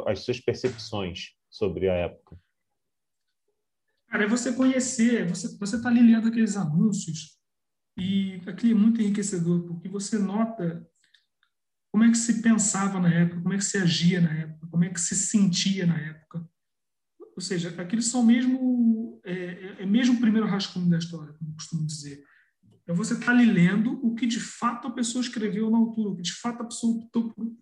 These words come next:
Speaker 2: publicar no jornal na altura. Então, isso diz muito sobre a sociedade da época. E, e às vezes, foi muito enriquecedor, porque às vezes eu pegava um anúncio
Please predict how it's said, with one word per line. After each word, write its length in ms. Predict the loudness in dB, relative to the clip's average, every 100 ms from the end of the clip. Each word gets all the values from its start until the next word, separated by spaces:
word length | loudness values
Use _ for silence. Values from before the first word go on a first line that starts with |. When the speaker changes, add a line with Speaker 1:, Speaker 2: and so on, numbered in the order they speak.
| -12 0
Speaker 2:
publicar 440 | 2 2 0 -2
no 100 | -2
jornal 400 | 0 -2 -4 -4
na 60 | -8
altura. 400 | -12 -16 -20 -20 _ _ _ _ _
Então, 160 | -8
isso 200 | -6 -4
diz 200 | 2 4
muito 340 | 6 8 6 4
sobre 220 | 0 -2
a 40 |
sociedade 520 | -2 -4 -2 -2 -4 -6
da 100 | -8
época. 460 | -12 -18 _ -16 -16 _ _ _ _ -6
E, 100 | -4 -4 -2
e 100 | -2
às 140 | 0
vezes, 760 | 2 2 2 0 -2 -4 -8 -12 -18 _
foi 120 | -2
muito 240 | 4 6 8
enriquecedor, 500 | 6 6 2 2 0
porque 140 | 0
às 80 | 0
vezes 160 | 0 -2
eu 100 | -2
pegava 320 | -4 -4 -2
um 100 | 0
anúncio 520 | 2 6 6 4 -2